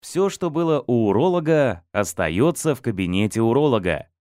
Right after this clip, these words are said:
В клиниках, где я работаю, есть небольшой лайфхак. В кабинетах рядом с гинекологическим креслом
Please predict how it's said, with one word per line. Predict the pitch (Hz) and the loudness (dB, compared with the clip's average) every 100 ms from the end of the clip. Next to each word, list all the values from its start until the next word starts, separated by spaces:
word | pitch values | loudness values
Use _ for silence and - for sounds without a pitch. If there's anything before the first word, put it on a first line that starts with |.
| _ _ _ _ _ _ - | _ _ _ _ _ _ -14
В | 87 101 104 95 | -4 2 4 2
клиниках, | - 147 160 127 120 107 | 0 0 2 0 0 -2
где | 98 98 107 | 0 0 0
я | 95 | 2
работаю, | 90 92 190 190 180 160 | 0 0 0 2 2 2
есть | 98 123 185 - - | 0 -2 -2 -4 -8
небольшой | 147 180 175 147 - 127 123 | -6 -2 -2 -4 -2 0 2
лайфхак. | 131 139 - 87 76 - _ _ _ _ 98 | 0 -2 -2 -4 -4 -14 _ _ _ _ -6
В | 98 101 | -2 0
кабинетах | - 104 101 147 160 92 101 | 0 -2 0 0 0 -2 -2
рядом | 139 135 123 | 0 0 0
с | 104 | -2
гинекологическим | 123 151 156 151 131 127 113 - 85 | -4 -2 0 0 0 -4 -6 -6 -6
креслом | - 190 185 185 180 160 | -2 -2 0 0 0 -2